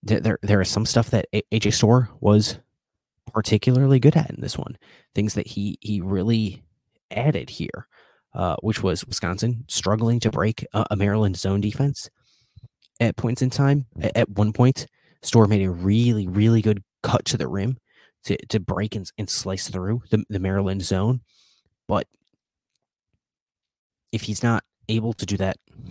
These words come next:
I mean, like, all the time, which I know is somewhat of an unfair standard to set him to, a-, and particularly when he's your most dynamic athlete, your, your most complete scorer.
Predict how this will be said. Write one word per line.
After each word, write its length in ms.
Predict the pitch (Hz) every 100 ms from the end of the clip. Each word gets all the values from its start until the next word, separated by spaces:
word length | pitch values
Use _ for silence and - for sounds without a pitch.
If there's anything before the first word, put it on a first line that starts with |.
| - - - -
I 40 | 107
mean, 140 | 107
like, 140 | 104 -
all 240 | 98 98 123
the 120 | 110
time, 460 | - 107 104 92
which 200 | - 117
I 100 | -
know 160 | 117 127
is 160 | 117 - _ _ -
somewhat 380 | - 127 143 107
of 100 | 98
an 60 | 90
unfair 320 | 92 95 80
standard 400 | - 98 76 -
to 100 | 101
set 240 | - 101 - -
him 140 | 101 -
to, 180 | - -
a-, 160 | 53 -
and 180 | 107 113 -
particularly 560 | 123 - - 131 110 101
when 100 | 92
he's 260 | 98 - -
your 140 | 113
most 300 | 76 92 - _ _ _ _ _ _
dynamic 540 | 101 98 90 92 107 -
athlete, 420 | 104 98 120 117 - _ _ _ _ _ -
your, 100 | 92
your 140 | 113 110
most 280 | 98 95 -
complete 560 | 107 - - 107 -
scorer. 600 | - - - 58 87 117